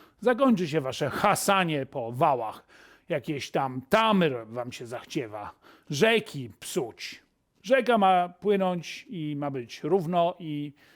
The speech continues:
nie pyskować. Jak nie, to są myśliwi, zajmą się wami. Już premier wydał pierwsze polecenia.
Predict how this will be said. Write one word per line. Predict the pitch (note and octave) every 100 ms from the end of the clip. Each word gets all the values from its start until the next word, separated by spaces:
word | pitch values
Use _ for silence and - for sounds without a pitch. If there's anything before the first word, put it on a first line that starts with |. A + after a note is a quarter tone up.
| _ _ -
nie | F#3+
pyskować. | - D3+ - G#2+ G2+ - - - _ _ _ _
Jak | C#4+ A3 -
nie, | G#3 F#3+
to | E3 D3+ C#3 - - _
są | - A3+
myśliwi, | F#3+ E3 - F3+ D#3+ E3 C#3 - _ _ _
zajmą | D3 G3 F3 G#2+ G2
się | -
wami. | A2 - A#2+ _ _ _ _
Już | D4+ G#3
premier | - G#3+ F#3+ F3+ C#3+ - _ _
wydał | G#3+ A3 F3+
pierwsze | D#3+ E3+ C#3+ -
polecenia. | - E3+ D#3 - -